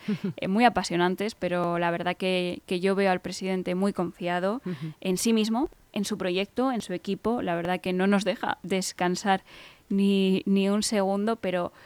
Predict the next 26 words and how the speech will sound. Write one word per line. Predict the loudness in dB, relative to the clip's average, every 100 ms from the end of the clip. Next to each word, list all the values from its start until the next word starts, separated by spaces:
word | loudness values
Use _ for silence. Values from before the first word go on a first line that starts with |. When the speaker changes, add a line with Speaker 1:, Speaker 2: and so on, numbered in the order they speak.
| -20
Speaker 2:
sobre | -6 0 0
todo, | 2 2 2 0 -8 _
y | -2
algo | 0 0
que | -2 -4
dice | -4 -6
muy | -6
bien | -4 -4
nuestro | -4 -6 -10
secretario | -10 -8 -6 -6 -6
general | -6 -4
Alfonso | -6 -8 -10
Serrano, | -10 -8 -4 -2 -4 -6 -20 -20 -18 -4
imaginaos... | -2 -2 -2 2 4 4 0 -8 -18 _ _
Imagínense | -6 -4 -2 -2 -2 -2 -4 -4 -6 _ _ _ _ -2
el | 0 2 0
veinticuatro | -2 -2 -4 -6 -4 -2 -2 -4
de | -4
julio. | -6 -10 -10 -12 _ _ -20 -20 -20 -20 -20 -20 _ _ -6
Despertarnos | -4 0 0 2 2 2 0
ese | -2 -2 -2
día. | -2 -6 -10 _ _ -8
Hay | -4
dos | -4 -4
opciones | -6 -2 -2 -2
solo. | -4 -6